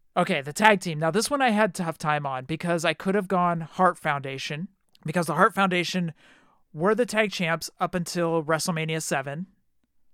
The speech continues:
which was in nineteen ninety-one, but he said nineteen ninety-one to ninety-two. So do I go Nasty Boys since L O D was already made?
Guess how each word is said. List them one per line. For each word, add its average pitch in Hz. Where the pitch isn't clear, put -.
which 165
was 165
in 208
nineteen 175
ninety-one, 147
but 165
he 220
said 247
nineteen 202
ninety-one 190
to 180
ninety-two. 165
So 170
do 180
I 175
go 190
Nasty 240
Boys 151
since -
L 175
O 160
D 160
was 165
already 139
made? 180